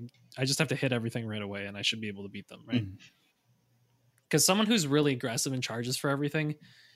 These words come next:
Speaker 1: you'll, they'll seem like they're really fast, right? But once you know they're charging, even if you're not looking at them, then you know you just have to hit the,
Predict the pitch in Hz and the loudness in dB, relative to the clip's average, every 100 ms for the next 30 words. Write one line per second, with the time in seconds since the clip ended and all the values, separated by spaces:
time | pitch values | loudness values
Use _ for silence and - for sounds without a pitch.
0 | _ _ 131 135 131 127 123 _ _ _ | _ _ 0 2 2 0 -4 _ _ _
1 | _ _ _ - - _ _ _ _ _ | _ _ _ -20 -20 _ _ _ _ _
2 | _ _ _ _ _ - 175 160 - 165 | _ _ _ _ _ 2 4 6 6 6
3 | 175 202 190 202 180 185 196 - 202 202 | 6 4 4 2 4 4 2 4 6 6
4 | 233 - - 135 180 196 _ _ _ _ | 4 0 2 0 0 -2 _ _ _ _
5 | _ _ _ _ 175 254 294 226 160 175 | _ _ _ _ 4 6 6 8 6 6
6 | 170 - 127 143 180 151 147 156 151 143 | 4 4 2 4 2 2 2 2 2 2
7 | 123 123 139 151 160 170 135 147 147 143 | 2 -2 0 0 2 2 2 4 6 6
8 | 147 143 143 139 135 | 4 2 0 -2 -4